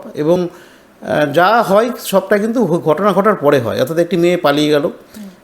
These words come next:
তারপর তার বাবা অভিযোগ করলে, অভিযোগও করে না। এবার আমি দেখেছি যে পালিয়ে গেছে, আহ, পুলিশের কাছে যেতে ভয় পাচ্ছে, আত্মীয় বাড়ি খুঁজছে, বিভিন্ন জায়গায় খুঁজছে, এক সপ্তাহ হয়ে গেছে।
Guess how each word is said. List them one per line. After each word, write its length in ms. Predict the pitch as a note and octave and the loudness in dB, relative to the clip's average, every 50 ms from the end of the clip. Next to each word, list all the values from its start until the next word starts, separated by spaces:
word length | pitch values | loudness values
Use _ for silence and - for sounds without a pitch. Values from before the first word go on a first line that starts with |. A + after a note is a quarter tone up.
| _ - | _ 0
তারপর 320 | F3 F3 F3 F3 F3+ E3+ | 2 2 2 2 2 0
তার 200 | E3+ - F3+ E3 | 2 2 2 4
বাবা 200 | D#3 D#3+ D#3+ E3 | 4 4 4 4
অভিযোগ 280 | - D#3+ F3 E3 F3 F3 | 2 2 2 0 0 0
করলে, 160 | F#3+ F3 F3+ | 0 2 2
অভিযোগও 520 | E3+ E3 C#3+ D#3+ F3 F3+ G#3 B3 B3 C4 | 2 2 2 2 2 4 2 2 2 2
করে 180 | B3 G#3+ D#3 C3+ | 2 2 2 4
না। 80 | B2+ | 2
এবার 180 | C3+ C3+ E3 F3 | 2 4 4 2
আমি 120 | F3+ F#3 | 2 2
দেখেছি 420 | F3+ F3+ F3+ F#3+ F#3+ E3 G3 F#3+ F3+ | 2 2 2 2 0 0 0 0 0
যে 100 | F3 F#3 | 0 0
পালিয়ে 340 | F3+ E3+ D#3+ D#3+ F3+ F#3 F3 | 2 2 2 4 2 2 2
গেছে, 380 | F3+ F3+ F3 - - F#3 F3+ | 2 0 0 0 0 0 0
আহ, 880 | F3+ - - - - - - _ - _ _ - - - - - D#3 D#3+ D3 | -2 -6 -14 -20 -20 -20 -20 _ -20 _ _ -20 -16 -10 -6 -2 -2 -2 0
পুলিশের 260 | D3 F3 F3 E3+ F3 F3 | 0 0 0 0 2 0
কাছে 180 | F3 E3+ E3+ | 0 0 0
যেতে 140 | D#3+ E3+ D#3+ | 0 -2 0
ভয় 200 | C3+ C3+ D3 C#3+ | 2 2 0 2
পাচ্ছে, 320 | D3 C#3+ C3 - - - | 4 2 2 2 0 0
আত্মীয় 280 | C#3+ C#3+ - - E3 D3 | 0 0 0 -2 0 2
বাড়ি 140 | D#3+ D#3+ D3+ | 2 2 2
খুঁজছে, 400 | - - D#3+ C3+ - - D3 C#3+ | 0 -6 -10 -12 -8 -6 -4 -2
বিভিন্ন 220 | D3 D3 D3 D3+ | -2 -2 -2 -2
জায়গায় 180 | D3 D3+ D3 C#3+ | -2 -2 -4 -4
খুঁজছে, 240 | D3 - - - D#3 | -8 -10 -6 -2 -2
এক 180 | D3+ D3+ D3+ | 0 -2 0
সপ্তাহ 280 | - F3+ E3+ - E3+ D3 | -2 -4 -2 0 0 2
হয়ে 140 | D3+ C#3+ B2+ | 2 2 2
গেছে। 260 | A#2 G2+ - E2+ | 0 -2 -4 -8